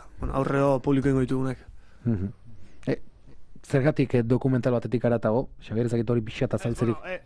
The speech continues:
Speaker 1: e, e, egia esan, bueno, lehen Jurik esplikatu, ez? Kanpo bera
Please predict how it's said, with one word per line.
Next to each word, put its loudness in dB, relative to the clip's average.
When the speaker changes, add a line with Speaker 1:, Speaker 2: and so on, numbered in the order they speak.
Speaker 1:
e, 4
e, 6
egia 4
esan, 4
bueno, 2
lehen 4
Jurik 2
esplikatu, -6
ez? -10
Kanpo -2
bera 0